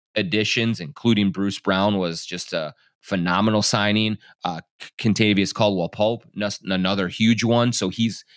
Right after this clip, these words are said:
he's certainly put his own fingerprints on it, and he was with Tim making a lot of the other decisions as well.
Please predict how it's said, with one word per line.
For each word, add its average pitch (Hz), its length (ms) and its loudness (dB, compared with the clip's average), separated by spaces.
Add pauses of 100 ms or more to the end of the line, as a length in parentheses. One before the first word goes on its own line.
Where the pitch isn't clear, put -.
(140)
he's 107 240 0
certainly 107 720 0 (260)
put 110 180 2
his 101 200 2
own 110 240 4
fingerprints 120 640 2
on 123 200 2
it, 131 140 2
and 92 100 0
he 110 140 4
was 95 180 2
with 95 280 0
Tim 101 400 2
making 98 260 0
a 87 60 0
lot 92 180 2
of 90 100 0
the 87 120 0
other 101 180 2
decisions 98 460 -2
as 80 120 -14
well. 95 360 0